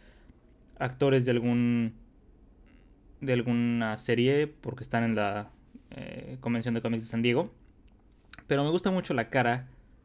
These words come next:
de cara. <laughs> Eh, la expresión que tiene cara en la, eh, ahí en el centro. Eh, entonces decidí utilizar esta imagen para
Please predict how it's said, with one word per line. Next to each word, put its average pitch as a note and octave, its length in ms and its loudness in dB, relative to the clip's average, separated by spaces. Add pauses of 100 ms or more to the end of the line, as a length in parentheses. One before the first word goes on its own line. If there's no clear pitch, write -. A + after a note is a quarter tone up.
(240)
de A2 180 -4
cara. A2 320 -2 (260)
<laughs> - 320 2 (440)
Eh, A#2+ 340 0
la B2 80 -2
expresión C3 380 0
que C3 80 2
tiene B2 240 2
cara A#2 300 2
en A2 120 -2
la, G2+ 300 -4 (540)
eh, - 120 -12
ahí A#2 140 2
en A#2 80 2
el A#2 80 0
centro. B2 400 -2 (560)
Eh, - 560 -10 (220)
entonces B2+ 600 2
decidí A#2+ 260 -2
utilizar A#2+ 380 0
esta B2+ 200 -2
imagen B2+ 400 2
para A#2 520 2